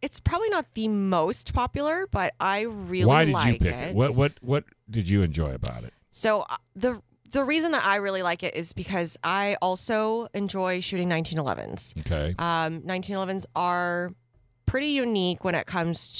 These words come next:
Speaker 1: to semi-automatic pistols.
Speaker 2: Mm-hmm.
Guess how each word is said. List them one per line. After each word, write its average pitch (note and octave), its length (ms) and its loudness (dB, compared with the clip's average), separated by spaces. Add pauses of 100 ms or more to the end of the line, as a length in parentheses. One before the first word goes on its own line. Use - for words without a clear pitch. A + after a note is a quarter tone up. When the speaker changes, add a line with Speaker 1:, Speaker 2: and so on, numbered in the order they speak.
Speaker 1:
to E3+ 580 0 (380)
semi-automatic F#3 720 0
pistols. G#2+ 720 0
Speaker 2:
Mm-hmm. D#2+ 120 0